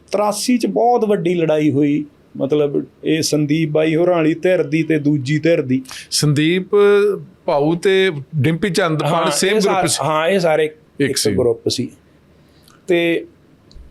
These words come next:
Speaker 1: ਇਹਨਾਂ ਦੀ ਲੜਾਈ ਹੋਈ, ਅਹ, ਜਿਹੜਾ ਦੂਜਾ, ਦੂਜੇ ਸੀਗੇ, ਬਲਜੀਤ ਬਾਈ ਸੀ ਸ਼ਾਇਦ ਉੱਧਰ ਜਿਹੜੇ ਜਿੱਤੇ ਸੀ।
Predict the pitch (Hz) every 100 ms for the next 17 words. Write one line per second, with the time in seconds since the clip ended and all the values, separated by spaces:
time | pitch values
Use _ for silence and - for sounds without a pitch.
0 | - 190 214 233 226 196 180 180 185 185
1 | 165 165 180 185 190 - _ _ - 131
2 | 127 120 110 - 123 147 165 147 143 135
3 | 147 - - _ _ _ - 131 135 139
4 | 143 139 143 147 - - _ _ _ _
5 | _ _ 131 135 131 143 156 151 151 147
6 | - 113 139 139 127 131 120 135 127 127
7 | 131 147 139 139 139 131 127 127 131 131